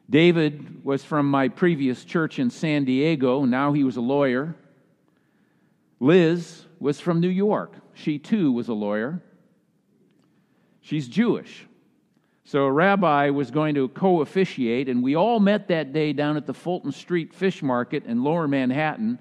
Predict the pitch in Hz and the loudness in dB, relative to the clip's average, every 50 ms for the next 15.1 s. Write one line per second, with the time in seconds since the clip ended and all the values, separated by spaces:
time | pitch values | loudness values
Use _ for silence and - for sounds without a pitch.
0 | - _ _ _ _ _ _ _ _ _ - 113 113 127 131 - - 190 165 160 | -10 _ _ _ _ _ _ _ _ _ -6 -4 -2 -2 -2 0 0 0 0 0
1 | - - 143 131 123 117 117 110 - - _ _ - 110 107 107 113 117 135 151 | 0 -2 -2 -2 -2 -2 -2 -6 -12 -20 _ _ -8 -6 -6 -4 -2 0 2 2
2 | 139 139 127 127 139 143 - - - _ _ _ _ _ _ _ _ _ _ _ | 2 2 0 0 -2 -4 -6 -12 -20 _ _ _ _ _ _ _ _ _ _ _
3 | _ _ _ _ _ _ _ _ - 131 127 127 127 - - - 170 160 156 - | _ _ _ _ _ _ _ _ -8 -6 -4 -4 -6 -6 -4 -2 -2 -2 -2 -4
4 | - 120 160 180 160 - 165 147 123 127 127 135 139 135 131 - - - - - | -4 -4 -2 -2 -2 -2 -2 0 0 0 0 0 -2 -4 -8 -14 -20 -20 -20 -20
5 | _ _ _ _ _ _ _ _ _ _ - 117 113 120 120 127 127 127 117 107 | _ _ _ _ _ _ _ _ _ _ -10 -8 -6 -4 -2 -2 0 0 -2 -2
6 | - - 143 135 123 104 76 64 - - - - _ _ _ _ _ _ _ _ | -4 -4 -4 -4 -4 -4 -6 -10 -18 -20 -20 -20 _ _ _ _ _ _ _ _
7 | _ _ _ _ _ _ _ _ _ _ _ _ _ _ _ _ _ _ _ _ | _ _ _ _ _ _ _ _ _ _ _ _ _ _ _ _ _ _ _ _
8 | _ _ _ _ _ _ _ _ _ _ _ _ _ - 131 156 226 240 220 208 | _ _ _ _ _ _ _ _ _ _ _ _ _ -4 0 2 2 4 4 4
9 | 185 160 - - - 185 185 185 180 165 147 135 131 131 123 - - 143 139 135 | 2 2 0 -2 0 0 2 2 4 4 4 2 2 2 0 -2 -4 -2 0 0
10 | 131 120 - - 180 202 190 165 190 175 151 - - - - 160 156 156 151 151 | 0 0 0 0 0 0 2 2 2 0 0 -2 -6 -6 -4 -2 -2 -2 -2 -4
11 | - - 127 120 123 131 147 175 175 139 160 151 135 - - - - - 165 151 | -6 -4 -4 -2 0 0 0 0 -2 -2 -2 -4 -4 -6 -10 -12 -6 -4 -2 0
12 | 151 147 143 131 131 131 131 135 135 135 120 131 123 - 131 123 - - 139 147 | 0 0 2 2 2 2 2 2 2 2 0 0 -2 -2 -4 -4 -4 -2 -2 -2
13 | 151 143 143 120 135 131 123 - - - - 170 170 202 202 180 135 139 156 147 | 0 -2 -2 0 0 -2 -2 -4 -8 -8 -4 -2 0 0 0 -2 -2 -2 -2 -2
14 | 156 151 - - 165 143 143 139 - 117 117 101 104 113 123 135 143 151 156 - | -2 -4 -4 -4 -2 -2 -2 -2 -4 -6 -8 -6 -6 -4 -2 -2 -2 -2 -4 -6
15 | - - | -10 -14